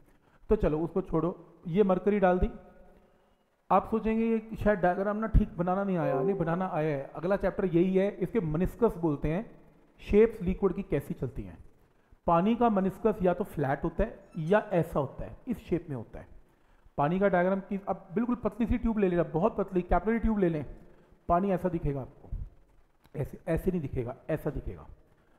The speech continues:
मरकरी कभी भी ट्यूब में डालेंगे या टब में डालेंगे, वो ऐसी नहीं दिखेगी, वो ऐसी भी नहीं दिखेगी, वो ऐसी बाहर की तरफ दिखेगी। उसका reason है, वो हम surface tension chapter में करेंगे,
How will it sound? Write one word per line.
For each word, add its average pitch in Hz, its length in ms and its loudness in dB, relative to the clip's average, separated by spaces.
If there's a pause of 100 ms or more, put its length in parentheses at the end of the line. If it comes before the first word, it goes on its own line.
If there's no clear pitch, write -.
(320)
मरकरी 185 520 4
कभी 233 200 6
भी 240 80 2
ट्यूब 226 240 2
में 226 100 4
डालेंगे 214 320 8
या 220 60 4
टब 202 200 4
में 214 160 2
डालेंगे, 180 440 4 (260)
वो 185 280 -4
ऐसी 180 340 4
नहीं 233 100 4
दिखेगी, 185 360 2
वो 233 100 0 (120)
ऐसी 190 280 6
भी 262 80 0
नहीं 240 100 2
दिखेगी, 190 400 2 (320)
वो - 80 -4 (160)
ऐसी 196 240 2
बाहर 175 320 4
की 202 120 0
तरफ 185 160 0
दिखेगी। 156 400 -2
उसका - 720 -2
reason 190 440 0
है, 175 240 -2
वो 170 100 -4
हम 180 120 0
surface 175 380 -4
tension 170 240 -8
chapter 151 280 -6
में 143 120 -6
करेंगे, 104 320 -12